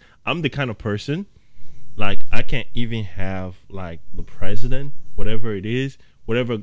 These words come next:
I can't even have, well, if I say that, it's a little bit silly. I can't even have God or Jesus right next to me,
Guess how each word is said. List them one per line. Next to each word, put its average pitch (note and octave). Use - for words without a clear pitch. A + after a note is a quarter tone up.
I F#3+
can't C#3+
even C3
have, G#2+
well, E2+
if -
I -
say -
that, E2+
it's D#2+
a -
little D#2
bit B1
silly. -
I B2+
can't D#3
even D3
have G#2+
God F#2
or G2+
Jesus G2
right F2
next G2+
to A2
me, B2